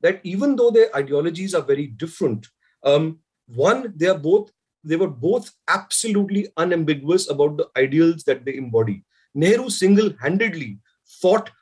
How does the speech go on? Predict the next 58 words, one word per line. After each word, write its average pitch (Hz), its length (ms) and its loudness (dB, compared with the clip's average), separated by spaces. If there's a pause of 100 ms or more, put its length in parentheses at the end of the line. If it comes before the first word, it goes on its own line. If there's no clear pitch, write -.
(140)
opposition 190 600 2
from 170 240 0
the 165 80 0
right 151 280 2
wing. 185 220 -2
From 160 280 0
the, 165 80 -2
his 165 200 -2
biggest 196 320 0
battle 196 240 2
was 196 140 4
not 202 240 0
with 214 120 -2
Jan 151 200 -2
Sangh 151 420 -2 (220)
or 165 240 4
with 160 180 0
the 165 160 2
R 135 160 0
S 190 160 0
S 160 340 4
or 165 200 2
with 156 160 -6
the, 160 240 4 (200)
uh, 147 140 0
Hindu 160 220 0
Mahasabha. 165 400 4
His 147 100 2
biggest 175 240 -4
battle 185 280 2
was 208 120 6
with 196 80 -4
the 202 100 2
right 175 240 -2
wingers 214 140 0
within 214 200 -8
his 254 100 -10
own 277 180 2
Congress. 165 240 0
And 185 80 -10
we've 202 140 0
shown 214 160 4
that 180 60 2
he 170 60 0
was 190 120 -4
even 196 160 -4
forced 190 180 0
to 202 80 -8
resign 185 480 0 (180)
at 156 120 -4
one 170 200 0
point 180 240 -2
as 165 100 -6
prime 160 220 2
minister 165 380 -4 (220)
because 214 280 2
of 190 120 -8
that. 107 240 -2